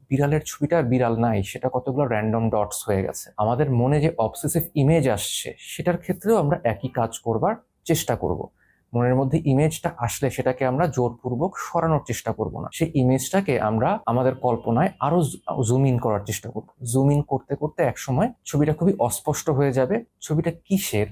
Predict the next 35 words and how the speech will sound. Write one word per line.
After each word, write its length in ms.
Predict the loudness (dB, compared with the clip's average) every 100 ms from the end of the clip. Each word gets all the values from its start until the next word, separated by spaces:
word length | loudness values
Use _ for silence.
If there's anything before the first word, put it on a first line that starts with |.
| -2
আর 120 | -4
বোঝা 380 | 0 -2 0 0
যাবে 260 | 0 0 -2
না। 160 | -6 _ -4
From 200 | 0 2
that 180 | 2 0 -2 -2
point 320 | 0 0 -4 -16 _
আবার 260 | -2 0 2
আমরা 400 | 2 0 -2 -6 -8 0
জুম 200 | 2 2
আউট 180 | 0 -2
করতে 260 | -4 -4
শুরু 220 | -4 -8
করব। 280 | -4 -4 -6 -16 _ -2
জুম 180 | 2
আউট 140 | 0 0
করতে 340 | -2 0 0
করতে 320 | 0 0 -2 -2
একটা 240 | -6 -6
সময় 300 | -4 0 0 -2
ছবিটা 440 | -6 -2 0 0
আমাদের 240 | 0 0 -2
কাছে 200 | -2 -6
স্পষ্ট 400 | -4 -6 -2 -2
হবে, 280 | 0 0 -2 _
আমাদের 280 | 0 2 0
একটু 400 | -2 _ -2 0
অস্থিরতা 520 | -2 -4 -6 -4 -2
লাগবে, 320 | -2 -2 -4
একটু 120 | -2 0
ডিস্ট্রেস 460 | 0 0 -2 -2 -2
লাগবে, 340 | -4 -2 -4 _
আবার 320 | -4 0 2 2
আমরা 220 | 2 0
এটাকে 240 | -2 -8